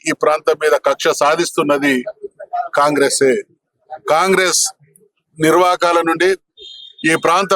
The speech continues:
ప్రయోజనాలకు కట్టుబడి ఉన్నటువంటి ఏకైక పార్టీ బీఆర్ఎస్ పార్టీ కాబట్టి, మా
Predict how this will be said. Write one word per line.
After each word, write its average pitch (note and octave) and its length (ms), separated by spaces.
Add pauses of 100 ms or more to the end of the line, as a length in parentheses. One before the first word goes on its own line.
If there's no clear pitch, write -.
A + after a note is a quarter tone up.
ప్రయోజనాలకు F3 680
కట్టుబడి E3 420
ఉన్నటువంటి D#3 420 (140)
ఏకైక F3+ 300 (100)
పార్టీ D#3 240 (100)
బీఆర్ఎస్ D3+ 440
పార్టీ C#3+ 280
కాబట్టి, C#3 360 (640)
మా C#3+ 100